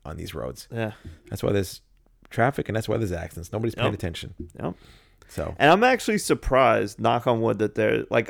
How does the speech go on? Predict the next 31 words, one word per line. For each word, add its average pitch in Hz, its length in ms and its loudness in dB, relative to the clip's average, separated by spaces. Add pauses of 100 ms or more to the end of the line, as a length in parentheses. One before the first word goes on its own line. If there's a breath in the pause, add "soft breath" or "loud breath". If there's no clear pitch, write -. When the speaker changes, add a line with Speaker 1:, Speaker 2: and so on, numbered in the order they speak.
(100)
Speaker 2:
I 123 220 4
would 202 180 6
think 180 220 0
that 127 180 4
there'd 120 220 2
be, 110 180 2
like, 101 300 0
so 107 200 -2
many 95 280 -6
more 95 320 -12 (160)
accidents 90 520 -6
Speaker 1:
Yeah. - 60 -20
Speaker 2:
because 104 320 -4
of 98 120 -4
how 98 180 -4
people - 340 -8
act 98 240 -14
on 101 140 -12
the 90 80 -14
road. 90 240 -8 (100)
Speaker 1:
I 80 100 -4
know. 82 200 -6 (180)
Speaker 2:
It's - 120 -20
crazy. 85 400 -6 (100)
Speaker 1:
It's - 160 -8
crazy, 92 280 0
like, 80 280 -8
how 92 180 -6
that 78 180 -8
doesn't 82 260 -10
happen - 340 -12